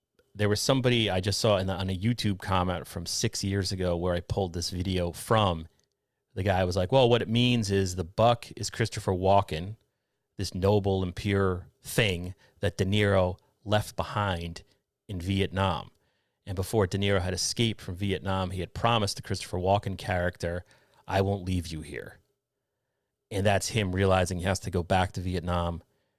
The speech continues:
to save his friend, or at least to look for his friend. Now, I completely disagree with that.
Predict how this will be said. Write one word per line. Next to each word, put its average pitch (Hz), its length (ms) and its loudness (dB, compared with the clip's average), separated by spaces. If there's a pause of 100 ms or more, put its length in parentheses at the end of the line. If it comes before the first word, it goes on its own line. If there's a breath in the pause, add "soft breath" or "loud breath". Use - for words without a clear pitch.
(520)
to 90 400 -4 (360)
save 107 300 0
his 87 160 -2
friend, - 440 -4 (380)
or 95 140 0
at 87 100 -4
least 92 160 -2
to - 80 -4
look 90 240 0
for 85 140 -4
his - 240 -6
friend. - 400 -10 (440)
Now, 101 360 2 (340)
I 151 80 0
completely 147 580 0
disagree 101 480 0
with 123 140 2
that. 165 320 0